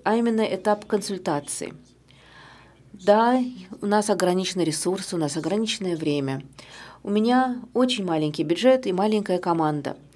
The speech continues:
И я считаю, что наша команда и все, эм, вид-, э, модераторы смогли, э, п-, получить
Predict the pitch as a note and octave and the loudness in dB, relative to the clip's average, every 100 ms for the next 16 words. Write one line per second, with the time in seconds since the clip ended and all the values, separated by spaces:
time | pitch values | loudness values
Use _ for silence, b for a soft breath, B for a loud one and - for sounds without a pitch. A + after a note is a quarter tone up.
0 | B B B B G#3+ G#3+ G#3+ G#3+ G#3 A#3+ | B B B B -2 0 0 0 2 2
1 | A#3+ A#3+ A3 G3 F#3 F#3 G#3+ G#3 G#3+ G#3+ | 2 -2 0 2 2 0 -2 -2 -2 -4
2 | G#3 G#3+ G#3 B3 C4 B3 G3 F#3 F#3 - | -2 0 2 2 2 2 0 -2 -4 0
3 | G#3+ G3+ - F#3+ F#3 F3+ F3+ B B B | 2 2 0 0 0 -2 -8 B B B
4 | B - F#3 G#3+ - - - C3 F3 F3 | B -12 -2 -2 -2 -10 0 4 4 2
5 | F#3 F#3+ A3 B3 A3+ F3 E3 B B - | 0 0 2 2 2 0 -2 B B -14
6 | - G#3+ G#3 G3+ G#3+ A3+ B3 C4 - b | -4 4 4 4 0 2 2 0 -6 b
7 | b b b - - F#3 F#3 - F#3+ F#3 | b b b -10 -2 0 0 -4 -12 -12
8 | - - C#2+ - A#3+ A3+ A3 B3 B3 | -18 -20 -10 -4 0 2 2 0 2